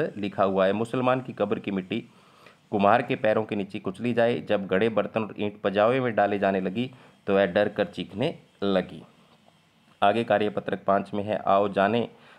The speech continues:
हमने कितना सीखा, सही उत्तर पर निशान लगाएं।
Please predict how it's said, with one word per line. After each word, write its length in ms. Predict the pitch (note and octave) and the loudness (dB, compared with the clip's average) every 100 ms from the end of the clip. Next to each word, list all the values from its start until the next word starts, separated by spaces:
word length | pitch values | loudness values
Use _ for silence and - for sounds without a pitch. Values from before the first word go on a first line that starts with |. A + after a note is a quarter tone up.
| - | -4
हमने 200 | G#2+ A#2 | 0 0
कितना 360 | G2+ A2+ B2+ B2+ | 0 -4 -2 -2
सीखा, 400 | - G2+ - A2+ | -2 -6 -2 -4
सही 360 | - - G2+ | -4 -4 -4
उत्तर 240 | A2 G#2 G#2 | -4 -4 -6
पर 160 | - | -4
निशान 300 | G2+ F#2 G2 | -4 0 0
लगाएं। 340 | G2 F#2 F#2+ | 2 0 -2